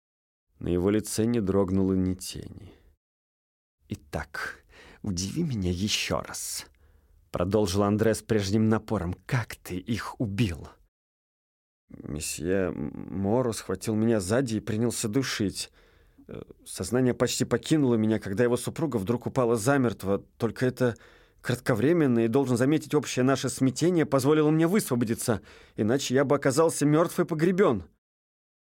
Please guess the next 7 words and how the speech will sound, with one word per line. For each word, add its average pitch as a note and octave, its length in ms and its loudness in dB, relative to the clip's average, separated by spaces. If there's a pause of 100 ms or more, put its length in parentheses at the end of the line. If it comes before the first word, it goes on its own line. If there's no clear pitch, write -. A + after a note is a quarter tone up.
(340)
«Вот - 220 -14 (380)
так. - 180 -10 (1300)
Вот A#2 500 -6 (100)
как, - 280 -14
значит, - 760 -14 (140)
месье F#2+ 1040 -2
Моро», G2 920 -2